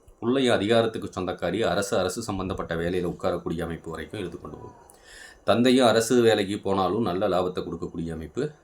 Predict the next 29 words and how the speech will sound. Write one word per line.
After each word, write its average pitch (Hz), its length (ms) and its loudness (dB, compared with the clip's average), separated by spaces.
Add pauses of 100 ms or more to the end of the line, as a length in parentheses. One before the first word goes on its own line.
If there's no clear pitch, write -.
(140)
நல்லா 78 260 -6
இருக்குங்க. 78 320 -12 (720)
புள்ள 143 200 0
நல்ல 107 260 0
புத்திசாலித்தனத்துக்கு 98 840 -2
சொந்தக்காரியா 87 540 -2
இருப்பா. 80 220 -10 (720)
தோல் 135 260 2
பிரச்சனை, 110 360 -4
நரம்பு 104 320 -2
பிரச்சனை 92 340 -6
கொஞ்சம் 82 280 -4
வருங்க. 80 220 -10 (220)
தாய்மாமன் 123 560 4
உறவு 104 200 0
முறையில 92 300 -2
கொஞ்சம் 90 280 -4
சிக்கலை 87 260 -4
ஏற்படுத்தலாங்க. 80 560 -10 (340)
இல்லைன்னா 101 360 -2
தாய்மாமன் 104 520 0
உறவு 92 160 0
முறையை 87 260 -2
பாதிக்கப்படக்கூடிய 87 680 -6
அமைப்பு 80 220 -10
வரைக்கும் 80 240 -8
இழுத்துட்டு 78 240 -12
போகும். 78 220 -20 (1400)
அம்மாவுக்கு 123 420 6